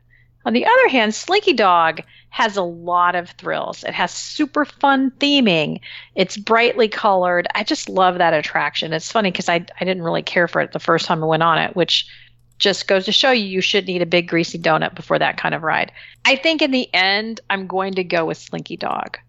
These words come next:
because Splash Mountain does get you wet. It can be a little nerve-wracking if it's early in the day and you're not really,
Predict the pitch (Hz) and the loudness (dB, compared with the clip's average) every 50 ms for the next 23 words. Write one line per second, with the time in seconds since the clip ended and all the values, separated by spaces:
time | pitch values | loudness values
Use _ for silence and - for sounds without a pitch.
0 | _ - - _ _ _ - - 208 190 - 226 220 208 - - 240 226 226 226 | _ -20 -20 _ _ _ -2 0 0 2 4 2 2 0 0 2 2 2 2 2
1 | - 240 226 214 208 196 233 247 269 262 240 - 233 - 202 196 180 175 170 165 | 0 0 0 0 0 0 0 0 0 0 -2 -4 -4 -4 -4 -6 -2 0 0 0
2 | 170 - - - 190 - - 202 190 196 185 175 180 190 208 208 202 196 190 190 | 0 -2 -4 -8 -10 -6 -6 -4 0 0 0 2 2 2 2 2 0 0 0 0
3 | 185 185 185 180 175 175 - 196 180 175 170 - 185 175 - - - - 190 175 | 2 2 4 4 4 2 0 -2 -4 -4 -2 -2 -4 -4 -4 -4 0 2 4 4
4 | 185 180 175 175 175 165 170 170 170 165 165 165 170 165 165 165 - - 180 170 | 4 2 2 0 0 0 2 2 2 2 0 0 0 0 2 2 2 2 2 2
5 | 165 165 160 156 - | 2 2 0 -2 -4